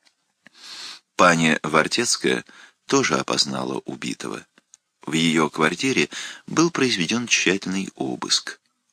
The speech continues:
В спальне Павла за батареей отопления — обнаружили пакет, содержащий более трехсот тысяч банкнотами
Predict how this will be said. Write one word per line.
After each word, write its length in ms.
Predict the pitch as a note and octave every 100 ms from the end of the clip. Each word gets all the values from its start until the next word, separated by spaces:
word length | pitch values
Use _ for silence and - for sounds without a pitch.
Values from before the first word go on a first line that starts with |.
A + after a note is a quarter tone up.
| -
В 60 |
спальне 560 | - - B2 C#3+ - -
Павла 480 | - B1+ A#1 C2+ - - - _
за 220 | - E2
батареей 580 | D#2+ D#2 D2+ C#2 C#2 C2+
отопления — 840 | - C2+ C#2 - C3 C3 D#2+ G1+ - _ _ _ - - _ - _ _ _ -
обнаружили 600 | E2+ G#2 C#3+ F3 E3 D3+
пакет, 360 | G#2+ G#2+ C#3
содержащий 600 | - F#2 F2 A2 B2 - F2+
более 420 | F#2 G#2 G#2 G2 - - _ _ _
трехсот 640 | - G2 F#2 - - D3 - _
тысяч 560 | - G#2+ - G2 - -
банкнотами 1040 | D#2 E2 D2 C#2+ - D#2 B2+ - A#2 A#2